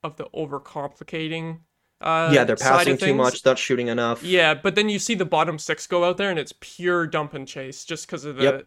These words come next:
Speaker 1: the talent level of those players. It's an, a little bit of a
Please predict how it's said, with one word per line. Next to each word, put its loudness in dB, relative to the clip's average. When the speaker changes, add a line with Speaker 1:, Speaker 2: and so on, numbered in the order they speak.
Speaker 1:
the -8
talent -4
level -4
of -6
those -10
players. -12
It's -6
an, -6
a -4
little -2
bit 0
of 0
a -2